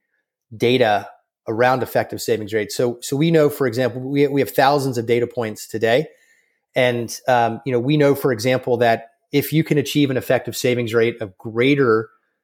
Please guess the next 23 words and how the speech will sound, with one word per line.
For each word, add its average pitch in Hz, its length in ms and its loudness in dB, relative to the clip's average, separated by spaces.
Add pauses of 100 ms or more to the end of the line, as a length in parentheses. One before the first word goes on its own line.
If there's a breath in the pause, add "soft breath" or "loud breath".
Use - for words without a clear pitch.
(220)
than 117 180 0
forty 135 380 0
percent 127 640 -4 (240)
on 131 260 2
A 131 120 2
W 127 340 2
S, - 320 -2 (680)
um, 113 540 -2 (800)
that 117 180 0
you 143 260 2
are 131 180 4
in 123 320 -2
the, 110 260 -4
the 120 120 -4
ninety-eighth 123 840 -2
percentile 107 880 0 (280)
of, 104 380 -6 (320)
you 120 60 -6
know, 110 140 -2
all 117 260 2
optimizers. 101 800 -4 (520 soft breath)
And 113 140 -4
so, 117 540 2